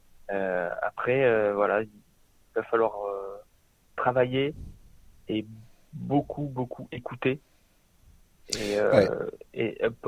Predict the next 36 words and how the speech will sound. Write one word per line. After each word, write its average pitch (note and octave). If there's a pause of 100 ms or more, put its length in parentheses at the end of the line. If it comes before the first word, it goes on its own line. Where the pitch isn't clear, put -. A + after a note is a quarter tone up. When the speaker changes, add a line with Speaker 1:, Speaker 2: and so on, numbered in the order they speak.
Speaker 1:
à A#2+
ce -
compte-là, D3 (420)
euh, G#2+
c'est A#2
peut-être A#2
un A#2
des A2+ (120)
seuls, C3
euh, G#2+ (160)
défauts B2
de, A#2
d'être A2
drafté A#2
par A2+
une A2+
équipe B2+
qui G#2+
va, G2+
qui -
va A2
tanker, A#2+
entre B2+
guillemets. A2+ (560)
Euh, - (680)
je, -
je -
suis -
pas B2+
sûr -
qu'on -
lui A2+
demande A#2
ses A2
efforts, A2
euh, G2